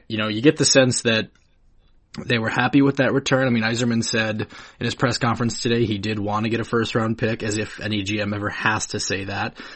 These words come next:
Um, but instead he gets two seconds, and, and ultimately, the real two takeaways I have are, number one,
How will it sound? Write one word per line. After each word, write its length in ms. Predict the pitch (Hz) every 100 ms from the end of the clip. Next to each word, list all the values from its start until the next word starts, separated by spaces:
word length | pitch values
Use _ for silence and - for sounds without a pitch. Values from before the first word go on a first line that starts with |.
| -
Um, 340 | 107 107 101 101
but 200 | 123 113
instead 260 | 110 127
he 80 | 123
gets 180 | 117 -
two 220 | - 120
seconds, 560 | 110 127 120 117 110 107
and, 120 | 101
and 120 | 131
ultimately, 640 | 170 170 117 104 107 107 - - - - -
the 100 | 117
real 220 | 139 156
two 160 | 139 131
takeaways 500 | 143 156 110 107 104
I 160 | 107
have 320 | 90 98 98 98
are, 220 | 104 104
number 280 | 104 101 104
one, 520 | 104 117 110 107